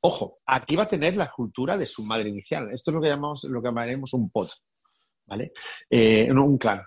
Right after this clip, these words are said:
¿vale? Un clan de diferentes pods. Los pods son las familias de A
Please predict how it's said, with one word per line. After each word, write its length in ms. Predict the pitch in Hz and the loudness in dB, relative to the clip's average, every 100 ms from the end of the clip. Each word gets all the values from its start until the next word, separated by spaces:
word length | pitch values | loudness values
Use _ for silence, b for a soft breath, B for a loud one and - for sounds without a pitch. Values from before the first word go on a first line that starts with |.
| _ | _
¿vale? 300 | 110 107 156 135 | -6 -4 -4 -4
Un 120 | 117 | -2
clan 360 | 127 151 165 | 2 4 4
de 100 | 123 | 4
diferentes 560 | 120 - 113 110 110 - | 4 2 0 0 0 -2
pods. 280 | - 95 - | -4 -4 -2
Los 220 | 110 - - | -4 -4 2
pods 300 | 147 151 - | 2 2 -2
son 340 | - 147 196 139 | 2 2 2 -4
las 180 | 107 | -8
familias 420 | - 101 120 135 - | -8 -6 -4 -4 -4
de 200 | 123 - | -6 -2
A 160 | 135 | -2